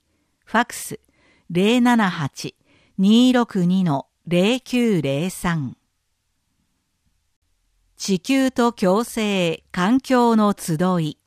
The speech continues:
二千二十六の参加者募集です。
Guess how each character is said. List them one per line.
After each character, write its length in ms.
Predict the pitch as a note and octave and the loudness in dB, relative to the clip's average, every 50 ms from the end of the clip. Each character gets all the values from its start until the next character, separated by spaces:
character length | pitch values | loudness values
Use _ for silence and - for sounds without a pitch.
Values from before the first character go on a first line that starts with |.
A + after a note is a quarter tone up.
| _ _ - | _ _ -2
二 200 | E3+ E3+ E3+ E3+ | 0 0 0 0
千 400 | - C4 C4 B3+ A#3+ A3+ G3+ F#3+ | 0 0 2 2 2 2 2 2
二 180 | G#3+ B3 B3+ | 2 2 0
十 340 | B3 B3+ A#3+ A3 G3+ F#3 E3+ | 0 0 0 0 0 0 0
六 340 | D#3 D3+ D3 - - G3+ G3 | 0 -2 -2 -4 -4 -4 -2
の 260 | F3 C#3+ C3+ - - _ _ | -2 -2 -2 -4 -6 _ _
参 380 | - - - F#3 F3 G#3 B3+ C4 | -14 -6 -4 -2 -2 -2 -2 -4
加 180 | - C4+ C4 | -2 -4 -4
者 200 | - - G3 F3 | -4 -4 -4 -4
募 200 | D3 C#3 C3 C3 | -2 -2 -2 -2
集 400 | - - - G3 F#3 F3+ F3 D#3+ | -2 -4 -2 -2 0 0 -2 -2
で 200 | C3+ C#3 C#3 D#3+ | -4 -6 -8 -8
す。 280 | - - - - - | -10 -12 -20 -20 -20